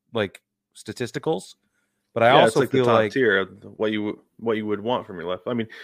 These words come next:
Speaker 2: ideally, that's what you want for your left fielder, right? 'Cause like
Speaker 1: These,
Speaker 2: you said,
Speaker 1: these
Speaker 2: those
Speaker 1: are
Speaker 2: are top
Speaker 1: great.
Speaker 2: two guys. You would love to have that from him. Now, go ahead with Taylor Ward. Keep in mind, he played right field last year,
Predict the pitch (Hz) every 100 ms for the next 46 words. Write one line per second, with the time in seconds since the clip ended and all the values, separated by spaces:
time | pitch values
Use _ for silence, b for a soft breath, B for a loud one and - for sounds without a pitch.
0 | B B _ 127 131 120 147 120 95 92
1 | 98 90 87 90 - 90 87 87 - 87
2 | 87 101 - 101 107 107 117 131 101 101
3 | 95 113 147 113 104 90 87 - - _
4 | _ - 104 107 107 98 143 160 110 104
5 | - 60 - 52 53 - 87 117 175 240
6 | 180 - 151 131 135 135 117 113 - 120
7 | 196 170 156 139 139 143 120 107 147 156
8 | 104 95 - 98